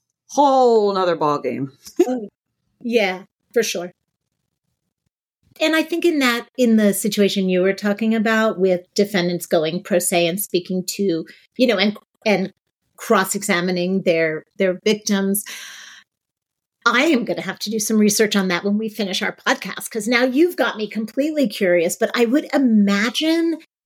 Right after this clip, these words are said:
Speaker 2: that judges would keep a pretty tight rein on that.
Speaker 1: We had one actually in Florida. Um, I wanna say it was about a year ago,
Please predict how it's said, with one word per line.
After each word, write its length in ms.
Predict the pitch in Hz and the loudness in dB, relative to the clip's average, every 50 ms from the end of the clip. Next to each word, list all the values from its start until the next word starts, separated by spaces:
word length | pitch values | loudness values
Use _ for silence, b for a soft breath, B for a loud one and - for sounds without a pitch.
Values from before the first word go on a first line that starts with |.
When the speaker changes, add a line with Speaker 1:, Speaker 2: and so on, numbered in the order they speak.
| _ - | _ -10
Speaker 2:
that 340 | 214 180 - 220 208 208 - | -4 -2 0 0 0 -2 0
judges 480 | - 208 202 190 - 233 233 214 214 | 0 0 0 2 2 0 0 2 2
would 140 | 233 208 202 - _ _ _ _ _ _ | 2 2 0 0 _ _ _ _ _ _
keep 240 | - - - 220 - | -10 -6 -6 -4 -4
a 60 | 214 | -4
pretty 400 | 202 - - - - 214 208 196 | -6 -6 -6 -4 0 0 0 0
tight 320 | 202 - - 202 196 170 - - | 0 -2 -2 -2 -2 -2 -4 -4
rein 300 | 196 180 175 165 131 165 | -4 -2 -2 -4 -4 -10
on 140 | 151 - - | -14 -16 -16
that. 220 | - 113 - 92 - _ _ _ _ _ _ _ _ _ _ _ _ _ _ _ _ _ _ _ | -16 -16 -16 -18 -20 _ _ _ _ _ _ _ _ _ _ _ _ _ _ _ _ _ _ _
Speaker 1:
We 160 | 208 220 247 | -2 0 0
had 300 | 262 262 285 285 269 233 | 2 2 2 2 2 2
one 180 | 220 208 196 190 | 0 0 2 2
actually 380 | 180 185 190 - - 208 202 | 2 0 0 -4 -6 -6 -6
in 140 | 190 170 - | -6 -6 -8
Florida. 800 | - - - 190 190 190 202 202 214 214 214 220 214 214 214 - - | -10 -8 -4 0 2 2 2 2 2 2 2 2 0 -2 -4 -6 -2
Um, 480 | - 170 165 156 156 156 156 151 - | 0 2 2 2 2 0 -2 -4 -4
I 80 | - 170 | -4 -2
wanna 160 | 170 185 208 | -2 0 -2
say 200 | 202 - 247 220 208 | 0 0 0 2 2
it 20 | |
was 100 | 196 185 | 0 -2
about 220 | 185 - 160 151 151 | -2 -2 0 0 0
a 60 | 147 | -2
year 400 | 143 143 143 151 165 175 185 196 | -4 -4 -4 -2 -2 0 0 0
ago, 480 | 202 214 214 220 226 233 233 233 - | 2 2 4 4 2 2 0 -4 -6